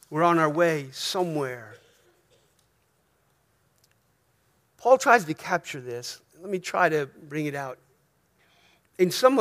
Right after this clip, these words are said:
in different ways, in different places. But, like, if you read this text, in, in many ways it's, it's a hard text.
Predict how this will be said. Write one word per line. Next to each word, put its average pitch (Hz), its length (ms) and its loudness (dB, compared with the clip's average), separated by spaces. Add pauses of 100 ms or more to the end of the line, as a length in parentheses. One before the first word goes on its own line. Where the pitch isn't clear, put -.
in 170 160 2
different 165 280 -6
ways, 165 360 2
in 135 80 -8
different 156 320 -8
places. 131 480 -6
But, 151 240 -8
like, 185 160 0
if 180 140 -2
you 214 120 -8
read 247 320 -4
this 196 220 -2
text, - 420 -4
in, 165 160 -2
in 185 80 -2
many 240 180 0
ways 214 280 0
it's, - 240 -8 (500)
it's 175 160 0
a 151 60 -8
hard 247 320 2
text. 170 560 -6